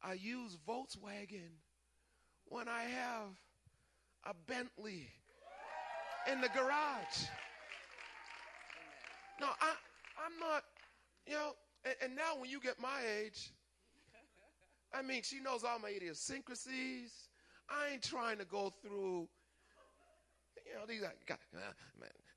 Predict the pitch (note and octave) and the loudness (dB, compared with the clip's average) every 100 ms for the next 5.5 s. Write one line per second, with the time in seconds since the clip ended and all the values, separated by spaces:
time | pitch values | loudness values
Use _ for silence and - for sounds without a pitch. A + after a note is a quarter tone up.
0 | - C#2 - - E2+ F#2 G#2 A#2+ A2+ G2 | -10 -10 -10 -10 -8 -6 -6 -4 -4 -4
1 | F#2+ A#2+ G#2 A#2 A#2+ G#2 F2 G2 A2+ F#2 | -4 -4 -4 -4 -2 -4 -6 -6 -6 -8
2 | - - E2+ A2 - G#2 B2 - A#2+ B2 | -12 -12 -6 -4 -4 -4 -4 -4 -4 -2
3 | - D3 - B2 A#2+ B2+ B2 B2 C#3 G#4+ | -2 -2 -4 -4 -2 0 0 -2 -2 -4
4 | F#4+ F4 A#3 G#3+ E3+ G3 F3+ F#3 F#3+ F#3+ | -4 0 0 0 0 0 0 -2 0 0
5 | G3 F#3+ A3 B3 | 0 0 -2 -2